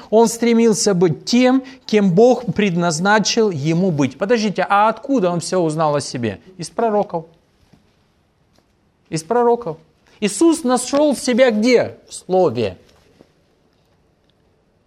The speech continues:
Брат Олег, где мне себя найти? В Духе. Ибо кто из человеков знает,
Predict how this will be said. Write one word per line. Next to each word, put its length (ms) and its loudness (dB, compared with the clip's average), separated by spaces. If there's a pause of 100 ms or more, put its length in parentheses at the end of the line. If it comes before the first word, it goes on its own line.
Брат 180 -2
Олег, 220 0
где 240 0
мне 240 -2
себя 340 -2
найти? 540 -6
В 140 -18
Духе. 580 -6 (1800)
Ибо 220 -4
кто 200 -2
из 120 0
человеков 720 -2 (680)
знает, 420 -4